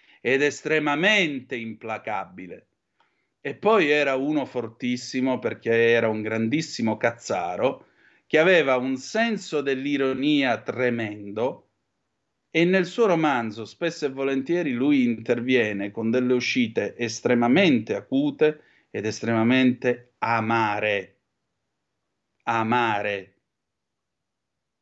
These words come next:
Non è vero che Manzoni non fa ridere, Manzoni fa ridere. Manzoni io me lo immagino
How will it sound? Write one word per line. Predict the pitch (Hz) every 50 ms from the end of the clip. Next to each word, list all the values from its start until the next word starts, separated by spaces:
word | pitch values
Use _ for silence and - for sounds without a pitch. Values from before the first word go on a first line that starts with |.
| _ _ _ _ _ _ _ _ -
Non | - 143 156
è | 151 135
vero | 143 185 202 185 160 139
che | 143 131
Manzoni | 123 123 120 120 113 110 127 127 120 120 113
non | 113 113 110 107
fa | - - 110
ridere, | 107 104 107 110 104 98 101 101 98 98 95 -
Manzoni | 117 113 95 101 101 151 190 196 156
fa | - 123 110
ridere. | 104 107 123 131 123 104 95 101 95 95 95 - - - _ _ _ _ _ _ _ _
Manzoni | 143 160 202 196 170 180 165 147 127 127
io | 123 139 151 135 120
me | 117 120 120
lo | 123
immagino | 131 131 127 127 120 110 104 95 95 104 107 104 110 110 113 113 -